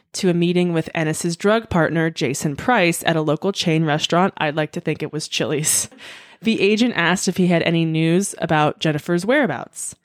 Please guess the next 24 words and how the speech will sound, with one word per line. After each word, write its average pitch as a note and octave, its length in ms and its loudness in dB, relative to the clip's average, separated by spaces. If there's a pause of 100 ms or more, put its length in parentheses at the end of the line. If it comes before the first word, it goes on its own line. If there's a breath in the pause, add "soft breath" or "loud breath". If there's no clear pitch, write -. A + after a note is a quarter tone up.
(220)
Scott E4 360 -2
said D#3+ 340 0 (120)
he D4 220 -2
had C4 100 2
heard D3+ 220 -2
she G3 100 -4
was A3 180 -2
dead. A3+ 400 0 (460)
And F3+ 240 0 (100)
the F3+ 100 2
F F3+ 120 0
B F3 100 2
I E3 120 2
guy's E3 200 0
like, D#3+ 160 -2 (140)
"That's C#4+ 240 -2
surprising. A3+ 920 -2
Um, F3 280 0
I F3 80 2
wasn't F3+ 260 2
aware E3 280 2
that D#3+ 360 0 (380)
she D#3+ 600 -4 (360)
would D#3+ 200 -12